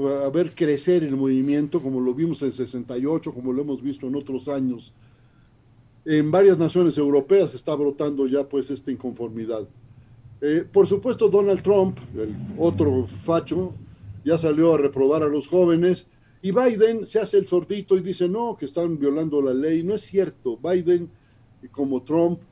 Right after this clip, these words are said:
sostuvieron sus campañas, eh, electorales y las siguen sosteniendo con el dinero que les dan los grandes capitales,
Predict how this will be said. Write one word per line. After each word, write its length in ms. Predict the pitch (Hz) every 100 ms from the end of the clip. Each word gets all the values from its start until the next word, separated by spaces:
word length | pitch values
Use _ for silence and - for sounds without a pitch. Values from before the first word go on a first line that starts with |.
| _ _ _
sostuvieron 640 | - 165 143 156 165 190 170
sus 160 | 147
campañas, 560 | - 131 131 175 165 - 135
eh, 460 | 127 123 131 120
electorales 680 | 123 131 - 131 160 170 -
y 60 | 139
las 140 | 120
siguen 260 | - 165 143
sosteniendo 800 | 127 - 123 135 151 151 185 - _ _
con 180 | 147 143
el 140 | 139
dinero 420 | 139 147 170 175
que 140 | - 143
les 220 | 131 123
dan 200 | 160 160
los 180 | 147 120
grandes 360 | 151 160 135
capitales, 640 | - 135 151 - 233 220